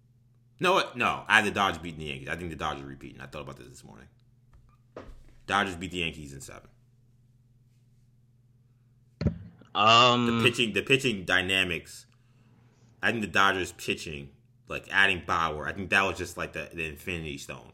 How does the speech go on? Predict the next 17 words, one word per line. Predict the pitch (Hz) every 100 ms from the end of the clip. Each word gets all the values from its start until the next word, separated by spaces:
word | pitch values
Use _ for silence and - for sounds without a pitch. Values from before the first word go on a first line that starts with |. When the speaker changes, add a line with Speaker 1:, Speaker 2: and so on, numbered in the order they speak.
| _
Speaker 1:
Like, | 73 71
to | 85
me, | 87 85 78 _ _ _ _
they | -
were | 104 104
a |
tough | - 104 -
team | 95
to | 85
begin | 76 78 71
with, | -
but | - 76
now | 90 101
that | 98 87
they | 87
got | 85 80
another | 73 80 95 90 87 87